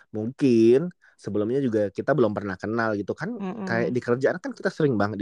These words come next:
Speaker 1: dituntut hal-hal kayak gitu kan, kita
Speaker 2: Mm-mm.
Speaker 1: bertiga.
Speaker 2: Benar-benar. Sering disudutkan ke ujung-ujungnya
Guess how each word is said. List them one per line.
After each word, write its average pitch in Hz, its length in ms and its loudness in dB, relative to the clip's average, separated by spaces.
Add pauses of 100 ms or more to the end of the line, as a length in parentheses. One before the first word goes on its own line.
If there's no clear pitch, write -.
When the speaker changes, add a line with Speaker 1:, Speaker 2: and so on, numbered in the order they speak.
Speaker 1:
dituntut 107 280 -4
hal-hal 107 360 -6
kayak 92 240 -2
gitu 123 180 0 (100)
kan, 95 300 -2 (100)
kita 175 200 0
Speaker 2:
Mm-mm. 180 60 0
Speaker 1:
bertiga. 185 520 -2 (180)
Speaker 2:
Benar-benar. 165 720 2 (1200)
Sering 185 300 2
disudutkan 175 680 2 (120)
ke 180 120 8 (340)
ujung-ujungnya 180 560 4